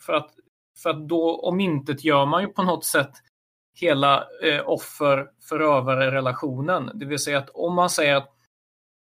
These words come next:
här finns rasism, men det finns olika skäl till att en grupp har det, har det s-, svårt. Eh, och hela analysen bygger ju någonstans på att har du en ojämlikhet i utfall,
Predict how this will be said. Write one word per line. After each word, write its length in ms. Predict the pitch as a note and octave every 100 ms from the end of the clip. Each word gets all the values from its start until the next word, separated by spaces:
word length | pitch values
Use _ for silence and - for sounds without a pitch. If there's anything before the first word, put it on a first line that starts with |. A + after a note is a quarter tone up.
| _
här 280 | - D#3+ F3
finns 360 | F3 E3+ C3+ C#3+
rasism, 640 | C3+ - C3+ - - - -
men 840 | - D3 D3+ D3+ C3+ C3+ F#3 G#3 G#3+ -
det 80 | D3
finns 300 | C#3 D#3+ B2+
olika 720 | G3 D#3+ C#3+ C3+ D3 C3+ C#3 - -
skäl 460 | - E3+ F3 E3+
till 300 | E3 D#3+ C3+
att 160 | C3+ C3
en 100 | C3+
grupp 320 | C#3 C3 -
har 100 | C3
det, 100 | C3 C3
har 240 | - C#3 C3
det 60 |
s-, 280 | B2+ - - - _ -
svårt. 380 | - F#3 - - - - _ _ _ _ -
Eh, 340 | - - -
och 380 | - - - - - - - - -
hela 220 | E3+ D#3
analysen 560 | D#3 E3 F#3 D3 E3 D3
bygger 260 | D#3 C#3+
ju 60 | F3
någonstans 460 | F#3 D3 B2+ C#3+ -
på 60 |
att 140 | D3 - _ _ _ _ _ _ _ _ _ _ -
har 220 | F3+ D3+
du 200 | D3 F#3
en 100 | F#3
ojämlikhet 840 | G#3+ G3 D3 C#3+ C#3 C3+ - D3+ C3
i 120 | -
utfall, 720 | A3 E3 C3 - A3+ B2+ D3